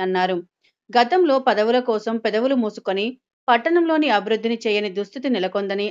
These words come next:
అన్నారు. నియోజకవర్గ అభివృద్ధికి నిరంతరంగా ఎమ్మెల్యే పనిచేస్తున్నారని తెలిపారు. అదేవిధంగా ఏడుపాయల్లో పక్కా షెడ్ల నిర్మాణానికి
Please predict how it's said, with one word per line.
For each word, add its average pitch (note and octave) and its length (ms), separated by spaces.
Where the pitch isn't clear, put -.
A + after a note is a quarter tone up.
అన్నారు. F#3 340
నియోజకవర్గ D#4 600
అభివృద్ధికి G3 400
నిరంతరంగా G#3+ 640
ఎమ్మెల్యే G3 280
పనిచేస్తున్నారని G3 840
తెలిపారు. F#3+ 380
అదేవిధంగా A#3+ 580
ఏడుపాయల్లో F#3+ 520
పక్కా A3+ 340
షెడ్ల A3 320
నిర్మాణానికి G3 640